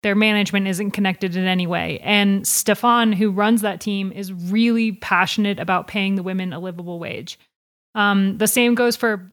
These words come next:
look, S D Works, one of the best women's teams that there's been for years and years. And they, I don't know what their minimum is, but I do know that they pay their women really well, and they don't have any interest in joining forces with a men's team. And I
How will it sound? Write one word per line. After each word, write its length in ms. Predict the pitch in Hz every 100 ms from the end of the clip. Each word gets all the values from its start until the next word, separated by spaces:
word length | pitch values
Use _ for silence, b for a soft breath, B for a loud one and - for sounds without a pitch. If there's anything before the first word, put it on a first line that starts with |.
| -
look, 240 | 208 196 -
S 220 | 233 -
D 140 | 233
Works, 360 | 190 226 185 -
one 140 | 196
of 80 | 196
the 40 | 185
best 280 | 185 180
women's 320 | 202 190 185 -
teams 260 | 196 185
that 140 | 185 180
there's 320 | 190 180 170
been 400 | 185 185 180 175
for 200 | - 196
years 380 | 190 190 185 180
and 160 | 185
years. 380 | 208 220 180 170
And 480 | 190 190 185 185 175
they, 420 | 220 226 226 220 -
I 120 | 220
don't 240 | 226 202
know 200 | 196 196
what 220 | 208 233
their 180 | 247 247
minimum 420 | 240 247 247 254
is, 300 | 254 269 262 b b _ _ _
but 100 | 220
I 100 | 214
do 200 | 208 240
know 160 | 226 214
that 160 | 208
they 120 | 208 196
pay 280 | - 208
their 160 | 202 196
women 300 | 196 196 190
really 280 | 185 190 185
well, 460 | 185 190 180 175 -
and 500 | 196 196 190 185 170
they 360 | 214 226 185 -
don't 200 | 226 226
have 180 | 202 208
any 240 | 208 196 196
interest 380 | 208 214 196
in 140 | 196 185
joining 300 | 190 185 185
forces 440 | 190 180 - 175
with 140 | 185 185
a 40 |
men's 360 | 180 180 180 -
team. 340 | 190 175 175
And 140 | 196 196
I 160 | 190